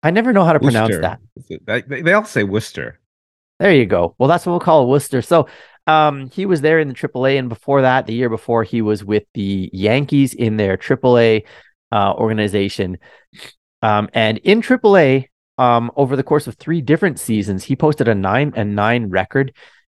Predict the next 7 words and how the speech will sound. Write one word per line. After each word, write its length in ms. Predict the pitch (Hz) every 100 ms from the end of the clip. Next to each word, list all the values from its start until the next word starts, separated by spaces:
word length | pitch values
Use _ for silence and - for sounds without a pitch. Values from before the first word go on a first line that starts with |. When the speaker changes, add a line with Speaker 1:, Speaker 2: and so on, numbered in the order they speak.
| _ -
Speaker 1:
in 540 | 110 104 104 98 98 - _ -
thirty-six 540 | 156 175 - 147 139
starts, 340 | - 113 139 -
sixty-two 500 | 151 - 131 156 127
games 380 | 127 120 120
in 220 | - 110 98
total 440 | - 120 139 175